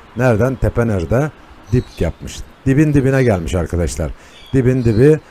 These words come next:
bize al fırsatını veriyor her zaman. Peki, e, saatliğine bakarsak saatliğinde de bize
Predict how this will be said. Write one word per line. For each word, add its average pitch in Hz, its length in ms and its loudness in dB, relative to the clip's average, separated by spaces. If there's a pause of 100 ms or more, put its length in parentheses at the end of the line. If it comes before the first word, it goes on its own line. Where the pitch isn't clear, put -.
(200)
bize 117 380 2 (280)
al 120 160 4
fırsatını 101 640 -4 (300)
veriyor 127 440 4 (220)
her 113 140 2
zaman. 87 300 -2 (1200)
Peki, 131 380 0 (440)
e, 107 760 -2 (800)
saatliğine 104 580 0
bakarsak 101 500 -2 (400)
saatliğinde 107 680 0
de 127 220 0 (520)
bize 113 320 2